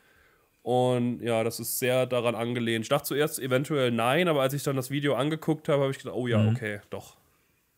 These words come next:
Speaker 2: Ja. Ich muss auch noch mal, okay, das gehört jetzt zur letzten Folge, aber ich muss auch noch mal einen Gag, äh, rausstellen, nämlich als sie diese eine Schallplatte zeigen,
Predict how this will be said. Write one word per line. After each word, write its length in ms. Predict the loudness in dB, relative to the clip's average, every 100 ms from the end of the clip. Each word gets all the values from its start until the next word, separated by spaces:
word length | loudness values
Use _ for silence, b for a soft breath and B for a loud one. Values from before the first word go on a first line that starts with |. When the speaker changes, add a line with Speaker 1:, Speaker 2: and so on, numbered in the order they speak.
| _ -20 -20 -20 -10
Speaker 2:
Ja. 280 | -6 -4 -4 B B B B B B -6
Ich 60 | -2
muss 120 | 0
auch 100 | 2
noch 80 | 2
mal, 400 | 2 0 -4 -14 -16 -10
okay, 240 | -2 2
das 300 | 2 -2 -2
gehört 200 | 2 2
jetzt 140 | 0 0
zur 80 | 0
letzten 240 | 0 -2
Folge, 220 | 0 2
aber 100 | 2 2
ich 40 |
muss 140 | 2
auch 60 | 2
noch 100 | 2
mal 120 | 2
einen 160 | 0 2
Gag, 260 | 2 0 0
äh, 280 | 2 2 0 B B 0
rausstellen, 420 | 2 2 2 2
nämlich 160 | 4 2
als 120 | 0
sie 60 | 0
diese 180 | 0 2
eine 300 | 2 2 -2 -12
Schallplatte 560 | -2 2 2 2 2 0
zeigen, 580 | 2 6 6 6 4